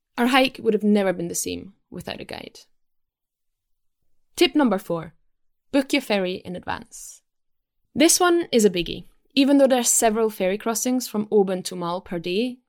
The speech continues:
it is important that you book your preferred sailing ahead of time. It's a popular crossing, and I wouldn't rely on getting a last-minute spot.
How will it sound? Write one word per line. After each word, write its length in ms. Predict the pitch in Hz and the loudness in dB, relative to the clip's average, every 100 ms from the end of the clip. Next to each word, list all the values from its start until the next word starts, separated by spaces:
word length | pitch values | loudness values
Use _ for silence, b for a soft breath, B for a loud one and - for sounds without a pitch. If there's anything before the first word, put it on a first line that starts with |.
| - | -6
it 180 | 214 - | -6 -2
is 160 | 262 254 | 0 4
important 460 | 262 254 233 185 | 4 2 -4 -4
that 100 | 175 | -8
you 100 | 185 | -10
book 300 | 185 214 214 | -6 -4 -4
your 80 | 214 | -4
preferred 460 | 202 196 - 185 180 | -10 -10 -4 -4 -4
sailing 500 | - 180 175 170 175 - | -4 -4 -4 -8 -12 -10
ahead 180 | 175 | -8
of 120 | 180 - | -8 -10
time. 400 | - - 196 190 _ | -14 -12 -14 -18 _
It's 140 | - 214 | -6 -4
a 40 | |
popular 480 | 233 - 294 285 226 | -2 2 2 2 -2
crossing, 500 | 226 214 - 175 170 _ _ _ - | -2 -4 -4 -12 -14 _ _ _ -2
and 140 | 214 | 2
I 80 | 214 | 2
wouldn't 380 | 190 214 208 190 | 4 2 2 -2
rely 300 | 185 175 170 | -4 -4 -6
on 120 | 170 | -6
getting 320 | 180 - 165 | -8 -8 -10
a 40 | |
last-minute 600 | 165 160 - - 170 - | -6 -6 -8 -12 -14 -14
spot. 480 | - - - _ - | -14 -14 -16 _ -20